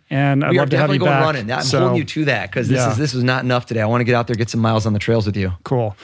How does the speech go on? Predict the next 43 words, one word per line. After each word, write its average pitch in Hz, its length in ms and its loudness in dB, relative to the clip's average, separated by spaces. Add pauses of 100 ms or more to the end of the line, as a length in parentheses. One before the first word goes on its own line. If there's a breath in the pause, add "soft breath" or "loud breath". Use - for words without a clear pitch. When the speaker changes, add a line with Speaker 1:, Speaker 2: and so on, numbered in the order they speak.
(260 loud breath)
Speaker 1:
Uh, 135 220 0
so 139 220 0
for 156 100 -2
people 165 300 0
that 156 220 2
wanna 151 440 2
dig 135 320 -2
deeper 147 340 2
into 139 240 2
Oz, 135 680 0
Oz 131 360 0
Pearlman 131 460 0
is 117 80 0
your 123 100 0
website, 135 640 0
Oz 120 120 -2
Pearlman 127 300 0
dot 127 180 2
com, 131 500 0
Oz 135 240 2
the 127 80 0
Mentalist 127 540 2
on 123 100 2
all 123 140 2
the 127 180 2
social 123 320 -2
media 139 340 4
Speaker 2:
And 147 120 0
it 135 100 4
looks 190 140 2
Speaker 1:
sites. 160 140 0
Speaker 2:
like 135 60 0
Oz. 107 300 -2
You 113 60 -2
gotta 139 160 2
blame 139 200 0
my 123 120 2
Speaker 1:
I 127 60 0
Speaker 2:
parents. 113 280 0
Speaker 1:
know. 123 40 -2
Speaker 2:
Weird 147 180 2
Israeli 123 260 2
name. 104 140 -2